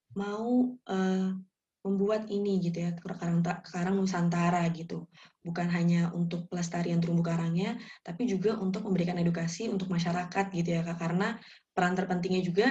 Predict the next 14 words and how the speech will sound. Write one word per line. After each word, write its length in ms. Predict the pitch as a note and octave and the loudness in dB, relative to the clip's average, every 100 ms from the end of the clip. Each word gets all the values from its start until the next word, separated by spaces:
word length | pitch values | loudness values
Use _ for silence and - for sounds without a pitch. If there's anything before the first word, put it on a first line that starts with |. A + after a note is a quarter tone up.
| - | 2
salah 200 | F3 E3+ | 0 0
satunya 240 | E3+ A3 | 2 0
adalah 200 | G3+ F#3 | 2 0
masyarakat 480 | G3+ F#3+ F3+ F#3+ G#3+ G#3+ | 0 0 2 2 0 0
gitu 140 | F#3 F3+ | 0 0
ya, 40 | E3+ | 0
Kak, 160 | E3+ | 0
untuk 200 | F3 F3 F3+ | -2 -2 2
mengerti 320 | E3+ E3+ G#3 | 2 2 2
betapa 200 | F#3 E3+ | 2 0
pentingnya, 560 | E3 E3+ E3 E3+ G#3+ A3 - - - _ _ _ _ F3+ | 0 0 2 2 2 0 -6 -16 -20 _ _ _ _ 0
eh, 240 | F3 F3 | 2 4
menjaga 400 | F3 F3 F3 F3 | 2 2 2 2
pelestarian 760 | G3 F3+ F3 E3 E3+ F#3+ G#3+ | 0 0 -2 -2 2 2 2